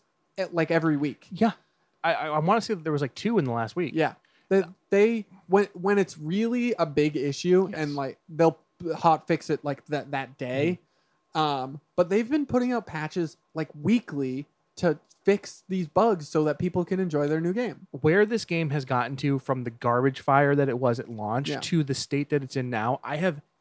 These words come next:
Speaker 2: nothing but, like, major respect for this,
Speaker 1: Yeah.
Speaker 2: this dev-, this dev team. Like, yes, they didn't, they didn't deliver on their initial promises, but they have, like, they went, like, radio silent for, like, a year and just, like,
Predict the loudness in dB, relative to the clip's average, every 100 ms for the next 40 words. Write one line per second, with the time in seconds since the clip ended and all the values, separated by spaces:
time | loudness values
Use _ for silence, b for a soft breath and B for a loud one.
0 | _ -6 2 2 4 2 4 4 4 0
1 | -2 -4 2 4 6 4 2 0 -2 -2
2 | -4 -6 -6 -4 -4 -2 -6 -4 -4 -4
3 | -4 -6 -8 -12 -12 B B -2 -2 0
4 | -2 0 -2 0 0 0 -6 -8 -2 2
5 | 4 4 0 _ _ _ _ -2 4 4
6 | 4 2 0 -2 -2 -6 -4 -4 -4 -4
7 | -8 -6 -4 0 2 4 4 4 2 _
8 | _ _ _ _ _ _ _ _ _ -10
9 | 4 6 6 2 0 4 6 6 4 2
10 | -2 -2 -2 -2 -2 -4 0 2 2 0
11 | 0 0 2 0